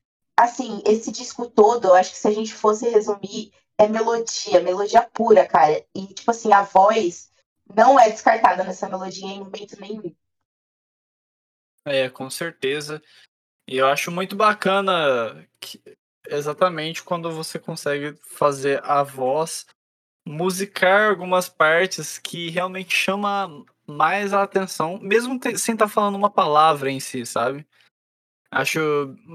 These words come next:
Speaker 2: bem legal isso. E se na primeira música a gente tinha uma vibe um pouco mais, né, de música antiga brasileira, vamos colocar assim,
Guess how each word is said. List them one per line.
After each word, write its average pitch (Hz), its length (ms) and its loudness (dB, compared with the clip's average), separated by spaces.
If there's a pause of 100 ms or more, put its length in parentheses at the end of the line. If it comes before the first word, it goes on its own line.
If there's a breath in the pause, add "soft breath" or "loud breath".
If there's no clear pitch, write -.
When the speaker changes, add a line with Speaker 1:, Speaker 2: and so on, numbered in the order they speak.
(100)
Speaker 2:
bem 147 200 -2
legal 139 460 2
isso. 147 360 -8 (500 loud breath)
E 156 460 -4
se 196 160 -4
na 190 120 2
primeira 220 420 0
música 208 420 -2
a 180 40 -2
gente 185 280 -6
tinha 175 500 -6
uma 151 280 -2
vibe 139 440 0
um 135 100 -10
pouco 143 340 -6
mais, 139 320 -2
né, 135 160 -4
de 135 140 -10
música 135 760 -4 (240 soft breath)
antiga 190 640 -2
brasileira, 135 600 -4
vamos 123 240 -10
colocar 131 340 -8
assim, 175 360 -10